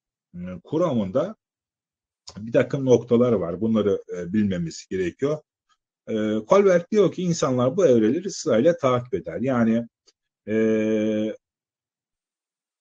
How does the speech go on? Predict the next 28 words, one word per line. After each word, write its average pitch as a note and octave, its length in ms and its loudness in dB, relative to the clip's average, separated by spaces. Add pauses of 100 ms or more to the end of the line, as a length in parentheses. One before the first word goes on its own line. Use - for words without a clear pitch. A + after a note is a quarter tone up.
hiyer-, E3 240 8
hiyerarşik D#3 680 4
bir B2+ 40 -4
şekilde G2+ 440 -6
takip G2 340 -6
eder E3 180 -2
ama D#3+ 220 -4
burada E3+ 360 0
yaş D#3+ 360 0
belirleyici A#2+ 560 4
değildir G2+ 540 -2
der. - 120 -10
Yani G#2 260 -2
yaş B2 260 2
kriteri A#2+ 560 -4
ne A#2+ 60 -4
yapmamış? G#2 520 -6
Getirmemiş. A2 680 -6 (800)
E, A2 320 2
ve E3+ 80 6
evrensel E3+ 640 6
olduğunu D#3+ 460 6
söyler. F2 640 -4
Yani G2 300 -8
getirdiği A2 580 2
bu G2+ 320 -4
altı A2+ 460 0
aşamanın, A#2 580 -8